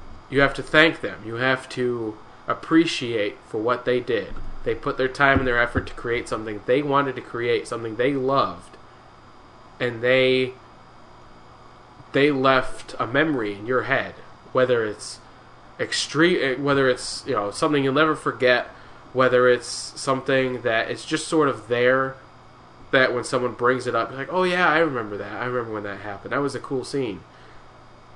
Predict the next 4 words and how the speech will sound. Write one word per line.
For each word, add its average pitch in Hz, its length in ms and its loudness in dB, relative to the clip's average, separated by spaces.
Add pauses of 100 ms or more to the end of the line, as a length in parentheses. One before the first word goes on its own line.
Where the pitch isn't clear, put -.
(680)
It's 131 180 0
affected 156 520 2
you. 92 180 -8 (580)
And 120 680 4